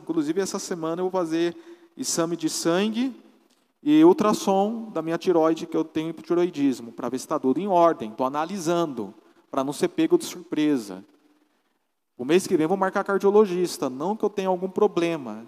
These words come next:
Eu não preciso o problema aparecer pra tomar a iniciativa.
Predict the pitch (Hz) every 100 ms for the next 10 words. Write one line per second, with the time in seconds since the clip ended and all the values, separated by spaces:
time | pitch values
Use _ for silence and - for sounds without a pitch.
0 | - 143 160 - 180 - 233 233 - 170
1 | 180 175 165 175 156 147 - 214 220 196
2 | - 190 170 165 170 170 - - 156 156
3 | 151 160 143 - 160 143 107 98